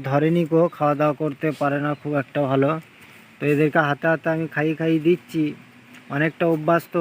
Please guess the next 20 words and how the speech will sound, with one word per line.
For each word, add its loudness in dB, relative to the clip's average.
হয়েছে। 2
এক -4
সপ্তাহ, -2
দুই 4
সপ্তাহের -2
মধ্যে -2
আবারও 2
ওদের -2
ওই 2
ওয়েট -2
গেইন -2
এসে -4
যাবে, -2
একটু -6
সময় 0
লাগবে। 2
যাই 0
হোক, 0
তো -6
তাদের 0